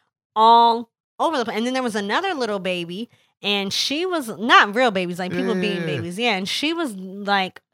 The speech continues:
Speaker 1: it seemed as if they were, like, babysitting her, but then they looked like these aliens that were pregnant. It was just weird, but
Speaker 2: So you gotta be high to go to this shit.
Speaker 1: No, because it's really cool. It's basically just acrobatics, but then
Speaker 2: Mm.
Speaker 1: the costumes that they wear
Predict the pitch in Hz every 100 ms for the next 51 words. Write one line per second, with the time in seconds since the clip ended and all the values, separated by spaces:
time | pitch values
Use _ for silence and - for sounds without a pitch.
0 | _ _ _ _ _ _ _ _ _ -
1 | 254 262 - 392 480 427 302 277 247 233
2 | 180 165 208 277 294 320 302 220 311 392
3 | 320 285 294 277 254 214 185 - 294 320
4 | 311 294 254 208 180 - 277 277 233 349
5 | 381 226 190 233 185 202 226 _ - 160
6 | 330 135 123 - 147 131 120 110 101 98
7 | 92 - 85 85 _ _ _ - 240 320
8 | 320 180 175 _ _ - 277 370 311 277
9 | 427 427 359 - 349 262 285 233 302 -
10 | 440 285 277 - 214 226 208 196 185 285
11 | 359 - - 208 - 247 220 - 226 240
12 | 254 233 202 196 202 185 185 185 175 175